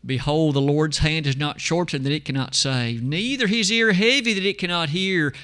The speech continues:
but your iniquities have separated between you and your God, and have hid his face from you that he will not hear." When you and I commit sin, we build a wall, we separate ourselves from God.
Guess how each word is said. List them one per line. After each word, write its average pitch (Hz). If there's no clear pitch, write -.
but 160
your 240
iniquities 185
have 151
separated 190
between 165
you 180
and 175
your 185
God, 147
and 139
have 139
hid 151
his 156
face 156
from 160
you 123
that 117
he 127
will 123
not 117
hear." 117
When 131
you 175
and 170
I 170
commit 160
sin, 117
we 180
build 185
a 170
wall, 170
we 160
separate 220
ourselves 208
from 180
God. 170